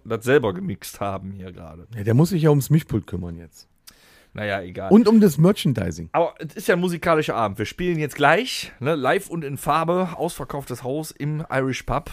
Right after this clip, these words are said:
Speaker 1: Morgen auch nochmal.
Speaker 2: Lieder
Speaker 1: Lass uns
Speaker 2: der,
Speaker 1: über Musik reden.
Speaker 2: Lieder der größten deutschen Band.
Speaker 1: Lieder der größten deutschen Band?
Speaker 2: Ja.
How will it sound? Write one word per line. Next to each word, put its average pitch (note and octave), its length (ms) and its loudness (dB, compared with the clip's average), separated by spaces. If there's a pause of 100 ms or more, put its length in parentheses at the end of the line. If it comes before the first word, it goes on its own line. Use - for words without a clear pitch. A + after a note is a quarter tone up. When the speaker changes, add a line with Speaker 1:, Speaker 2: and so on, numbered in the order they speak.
Speaker 1:
Morgen D3 380 -2
auch C#3 260 -4
nochmal. G#2+ 460 -6 (140)
Speaker 2:
Lieder D#3 240 6
Speaker 1:
Lass G#3 100 8
uns E3 80 4
Speaker 2:
der, E3 120 8
Speaker 1:
über D#3 80 6
Musik D3 320 -2
reden. G2+ 320 -4
Speaker 2:
Lieder F#3 380 4
der D#3 160 6
größten F#3 440 2
deutschen E3 360 -2
Band. D#3+ 340 -8 (1120)
Speaker 1:
Lieder F#3 240 -2
der C#3+ 120 0
größten E3 420 -4
deutschen D3+ 300 -4
Band? D3 440 0
Speaker 2:
Ja. G2 260 -2